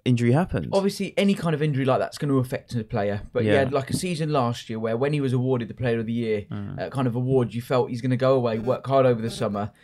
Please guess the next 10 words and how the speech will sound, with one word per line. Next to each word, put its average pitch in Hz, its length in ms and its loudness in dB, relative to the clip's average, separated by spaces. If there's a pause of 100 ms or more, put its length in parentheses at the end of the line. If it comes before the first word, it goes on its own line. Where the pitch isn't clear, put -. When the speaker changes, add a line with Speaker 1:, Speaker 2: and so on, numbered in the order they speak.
(140)
Speaker 2:
and 123 120 -2
he's 127 100 2
gonna 135 160 0
come 131 140 -4
back 127 160 -4
even 135 320 -2
stronger, 123 640 0 (340)
um, 117 200 -2
this 135 200 -4
season. 107 520 -4